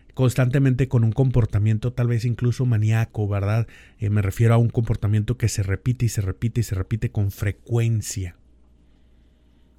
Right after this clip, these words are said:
Estos trastornos de ansiedad generalizada, personas que están muy preocupadas en el futuro, tanto que, oye, salen de la escuela y, de la casa, perdón, salen de la casa y dicen, "Cerré bien la, la puerta, no lo sé, me regreso, verifico. Ay, y si dejé prendida la estufa,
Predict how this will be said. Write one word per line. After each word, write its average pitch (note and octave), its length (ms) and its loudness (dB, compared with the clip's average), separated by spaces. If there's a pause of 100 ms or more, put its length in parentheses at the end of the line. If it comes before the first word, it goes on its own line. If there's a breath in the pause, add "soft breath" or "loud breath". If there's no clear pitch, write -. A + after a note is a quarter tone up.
(140)
Estos A2 300 -4
trastornos A#2+ 540 2
de A2+ 80 4
ansiedad G#2 320 0
generalizada, A2+ 640 0
personas C#3+ 340 0
que - 80 -2
están D3+ 180 2
muy E3 140 8
preocupadas G3+ 560 0
en E3+ 80 2
el C#3 80 0
futuro, E3+ 300 -2
tanto G3+ 300 0
que, G3 180 2 (340 loud breath)
oye, C#3 240 6
salen E3+ 260 4
de F3 80 4
la C#3+ 60 4
escuela D#3 340 2
y, D3+ 60 0
de B2+ 240 2
la B2+ 120 4
casa, D3+ 280 0
perdón, D3+ 300 2
salen F3+ 220 2
de D#3+ 60 2
la C3+ 140 0
casa D3 240 0
y C#3+ 40 2
dicen, C#3 200 0
"Cerré C3 240 2
bien D3+ 160 2
la, D#3 140 -2
la A#2 260 0
puerta, C3+ 320 -2 (280 loud breath)
no C3 100 4
lo C#3 80 4
sé, C3 180 2
me C3+ 80 4
regreso, A2+ 460 0
verifico. A2 500 0
Ay, A2+ 220 2
y A2+ 60 2
si - 120 -4
dejé A2+ 180 -2
prendida C3 300 0
la C3+ 80 2
estufa, B2+ 320 -4